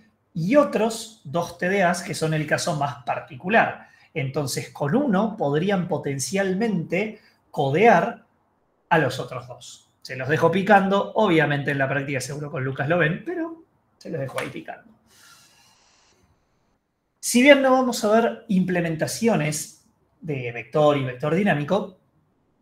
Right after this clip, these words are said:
sí vamos a ver distintos tipos de listas. En el T P ustedes van a tener que hacer una lista simplemente enlazada,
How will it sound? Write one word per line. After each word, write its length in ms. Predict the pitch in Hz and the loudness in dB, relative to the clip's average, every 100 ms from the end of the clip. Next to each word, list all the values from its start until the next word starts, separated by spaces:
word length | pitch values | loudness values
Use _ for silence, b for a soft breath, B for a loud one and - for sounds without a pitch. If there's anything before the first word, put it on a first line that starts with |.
| _ | _
sí 360 | - - - 233 | -12 -6 4 6
vamos 280 | 233 202 208 | 6 4 2
a 80 | 185 | 2
ver 60 | |
distintos 420 | 180 - 170 156 | 0 -4 -4 -4
tipos 280 | 170 151 127 | -4 -4 -4
de 100 | 131 | -6
listas. 680 | 127 - - - - _ _ 202 | -8 -14 -16 -18 -18 _ _ -2
En 120 | 202 | 0
el 120 | 208 | 2
T 80 | 226 | 2
P 140 | 285 | 2
ustedes 340 | 269 - 240 214 | 0 0 2 4
van 140 | 220 | 4
a 80 | 208 | 4
tener 200 | 196 185 | 0 0
que 60 | |
hacer 180 | 175 185 | -2 -2
una 140 | 175 143 | -2 -4
lista 260 | 202 160 165 | -6 -6 -6
simplemente 540 | - 165 151 151 156 | -4 -2 0 -2 -2
enlazada, 680 | 151 165 170 175 151 - - | -2 -2 2 4 4 0 -6